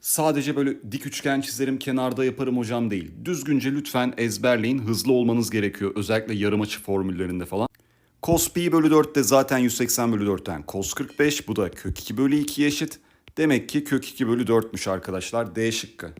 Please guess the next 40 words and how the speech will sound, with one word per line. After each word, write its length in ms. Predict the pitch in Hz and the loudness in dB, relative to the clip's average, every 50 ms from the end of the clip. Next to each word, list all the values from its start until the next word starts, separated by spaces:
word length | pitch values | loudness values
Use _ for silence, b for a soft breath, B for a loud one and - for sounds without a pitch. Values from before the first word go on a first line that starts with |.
| - _ - | -20 _ -10
İşin 220 | 120 - 180 180 | -8 -6 -4 -4
içinde 320 | 196 - - 196 190 190 | -2 -2 -2 0 0 0
sin 300 | 185 - - 175 180 185 | 0 0 0 0 -2 -2
cos 300 | - - 175 175 180 - | 0 0 0 0 -2 0
varsa 300 | 180 185 185 175 - - | 2 2 2 2 2 2
arkadaşlar 580 | 139 123 110 - 117 110 110 - - 160 165 160 | 2 2 2 2 0 0 0 0 -2 -4 -4 -2
payda 320 | - 135 135 131 135 139 | 0 2 2 4 4 2
eşitlemek 520 | 143 127 - - - - 120 120 117 - 107 | 0 -2 -2 -4 -4 -2 -2 -2 -2 -2 -2
lazım. 340 | 101 92 82 - 92 92 92 | -2 -2 -2 -4 -6 -6 -4
Buradaki 340 | 104 101 101 90 - - | -4 -2 -2 -2 0 0
sekant 460 | - - 127 120 120 127 127 120 117 127 | -2 0 0 0 2 2 2 2 0 -2
x 200 | 127 - - - | -4 -4 -2 0
de 100 | 123 120 | 2 2
normalde 400 | 120 123 120 120 123 123 131 135 | 4 4 4 4 4 2 2 0
nedir? 300 | 135 104 156 156 117 101 | 0 0 -2 -4 -2 -2
Bir 180 | 123 - - | 0 0 0
bölü 180 | 110 117 135 139 | 0 0 -2 -2
cos 220 | - 120 98 - | -4 -4 -4 -6
x. 220 | 98 - - - - - | -6 -4 -4 -4 -4 0
O 100 | 131 143 | 0 2
yüzden 380 | 147 143 120 117 139 139 139 147 | 2 2 2 2 2 2 4 4
ne 40 | 151 | 4
yapacağım? 420 | 147 139 - - - 127 135 156 - B B B B B B B - | 4 2 0 -2 -2 -2 -2 -4 -8 B B B B B B B 0
Tanjant 500 | - 143 151 143 135 147 139 139 135 135 | 2 2 4 4 2 2 0 0 -2 -4
x'i 240 | 127 - - - 135 | -4 -2 0 0 0
açacağım. 400 | 123 127 - - 107 95 85 82 | 0 0 -4 -4 -4 -4 -4 -4
Sin 320 | - - - - 135 135 | -6 -4 -2 2 2 4
x 260 | 135 135 - - - - | 4 2 0 -2 -4 -2
cos 240 | - 127 117 - - | -2 -2 -2 -2 -4
x. 280 | 90 - - - - - b b b b b b | -8 -6 -6 -8 -8 -10 b b b b b b
Kotanjantı 640 | - 127 120 - 147 147 147 143 143 135 135 135 143 | -6 -4 0 2 2 2 4 4 4 2 2 2 0
açacağım. 440 | 131 123 - - - 104 92 82 - - - | 0 -2 -2 -4 -4 -4 -4 -6 -8 -8 -6
Cos 200 | 127 123 - - | -6 -4 -2 -2
x 160 | 143 135 - | -2 -2 -2
sin 240 | - - - 131 104 | -4 -2 -2 -2 -2
x. 320 | 90 78 - - - - - b b b b b b b b b | -2 -6 -8 -12 -12 -14 -14 b b b b b b b b b
Sonra 760 | - - - 156 156 156 151 131 131 139 156 - 95 90 92 | -12 -4 2 4 6 6 6 6 6 4 2 0 -4 -2 2
bölü 340 | 127 143 147 131 139 160 - | 4 4 6 6 4 2 0
sekant 560 | - - - 147 139 - 131 120 104 92 - | -4 -2 0 0 2 4 2 2 2 0 -4
x. 280 | 92 - - - - | -8 -8 -8 -8 -8